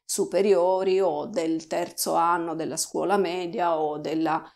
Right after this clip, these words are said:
eh, quinto anno della scuola primaria o del terzo anno della scuola dell'infanzia.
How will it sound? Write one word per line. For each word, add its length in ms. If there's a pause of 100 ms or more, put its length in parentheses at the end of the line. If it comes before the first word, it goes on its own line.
(200)
eh, 180
quinto 400
anno 480
della 220
scuola 480
primaria 800
o 220
del 240
terzo 340
anno 260
della 220
scuola 240
dell'infanzia. 840